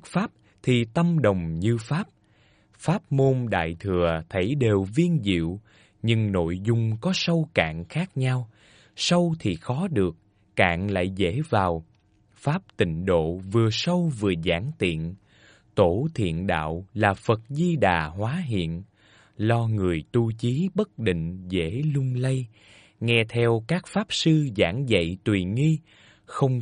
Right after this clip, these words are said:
thâm cứu bởi lòng luôn giải đãi. Tổ Thiện Đạo phát một lời khẳng khái: Dù sơ, nhị, tam, tứ quả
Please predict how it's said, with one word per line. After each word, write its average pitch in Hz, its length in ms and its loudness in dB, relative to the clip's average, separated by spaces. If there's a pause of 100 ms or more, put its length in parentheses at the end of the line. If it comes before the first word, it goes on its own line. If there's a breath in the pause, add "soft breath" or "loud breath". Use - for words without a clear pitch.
thâm 127 220 0
cứu 131 460 -2
bởi 107 300 2
lòng 104 340 0
luôn 156 400 2
giải 92 260 0
đãi. 107 440 -2 (540 soft breath)
Tổ 98 380 2
Thiện 85 320 -4
Đạo 82 380 -2
phát - 340 -6
một 85 220 0
lời 87 380 0
khẳng 90 360 -8
khái: 131 380 -4 (640 soft breath)
Dù 95 340 2
sơ, 160 460 2 (180)
nhị, 92 480 -2 (180)
tam, 120 340 0 (100)
tứ 131 400 0
quả 92 380 0